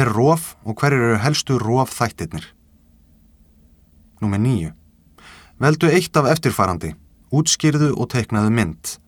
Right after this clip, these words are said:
eða finndu ljósmynd. A. Óshólmar, B. Setgildrur, C. Setlög,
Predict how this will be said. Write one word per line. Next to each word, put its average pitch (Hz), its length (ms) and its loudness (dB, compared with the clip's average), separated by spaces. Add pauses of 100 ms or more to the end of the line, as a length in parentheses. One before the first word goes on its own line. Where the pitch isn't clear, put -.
(160)
eða 120 480 0
finndu 110 400 -4
ljósmynd. 110 640 -2 (960)
A. 90 320 -2 (480)
Óshólmar, 92 720 -2 (640)
B. 98 300 -2 (400)
Setgildrur, 98 960 -4 (640)
C. 123 460 -2 (360)
Setlög, 107 800 -2